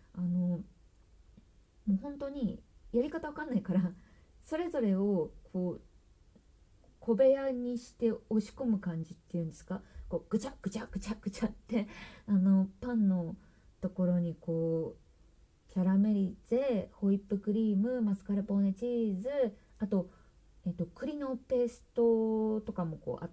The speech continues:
たんですけど、それをベンベンベンベンってもうハンコ押すみたいにしてこう重ねてって、で、本当にもう見た目がですね、ぐちゃってしてて、あの、後でこうみんなでそれを閉じないで写真を撮ろうねってなってたんですけど、もう早く閉じたくてしょうがなくって、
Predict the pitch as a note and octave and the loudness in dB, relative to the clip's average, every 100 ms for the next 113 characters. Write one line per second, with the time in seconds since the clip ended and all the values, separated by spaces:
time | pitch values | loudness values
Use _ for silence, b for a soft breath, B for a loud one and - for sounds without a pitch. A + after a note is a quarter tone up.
0 | - D#3 - - - F3 F3 - G#3 G#3+ | -10 -10 -10 -10 -8 -2 -2 -2 -6 -4
1 | F#3 G#3+ E3 G#3+ G#3 B3+ A#3+ - F#3 F3+ | -2 -2 -2 2 4 4 2 -2 -2 -2
2 | E3+ B B - A#3+ C#4+ G#3+ G#3 F#3+ F3 | -4 B B -6 -2 0 0 2 0 0
3 | F3 D#3+ F3+ - D#3+ B B B F3 E3+ | -4 -6 -6 -4 -4 B B B -4 -4
4 | F3 F#3 F#3 G3 F#3+ - - - - - | -4 -2 0 0 -2 -8 -14 -20 -12 -4
5 | C4 - - - - - - _ _ F#3 | -2 -4 -10 -20 -20 -20 -20 _ _ -2
6 | F3 E3+ - - - G#3+ G#3+ G#3+ G3+ F#3+ | 0 -2 -10 -10 -2 0 0 2 4 4
7 | F3 - A#3 A#3 A#3+ A#3+ G#3+ F#3 F3 F3 | 2 2 2 4 4 2 2 0 -2 -4
8 | E3 D3+ - - B3+ C4 E4+ - F#3+ - | -6 -6 -10 -10 -8 -6 -8 -4 -6 -6
9 | A#3+ - E3+ - B B B B F3 E3+ | -8 -4 -4 -6 B B B B -4 -2
10 | F3 F3+ - - C4 C#4+ G3+ - F3+ F#3+ | -2 -6 -12 -12 -6 -2 -2 0 2 2
11 | A3 A#3 F3 F3 G3 G3 G#3+ G#3 B3 G#3 | 2 0 -2 0 0 0 0 -2 -2 -2
12 | E3+ F3 F3+ F3 F#3 - A#3+ B3+ B3 B3 | 0 0 2 0 -4 -4 -4 -2 0 2
13 | B3+ G3+ F#3+ E3+ F#3 - F#3 E3 - E3 | 2 2 0 -2 -4 -2 -4 -4 -6 -4
14 | E3+ F#3+ - G#4 G4 A3+ G3 G3+ G3 G#3+ | -4 -4 -6 -6 -4 -2 -2 -4 -6 -8
15 | - A3 - A#3 B3+ C4+ G#3 - - - | -8 -8 -4 -2 -2 -4 -10 -12 -8 -4
16 | F#3 | -4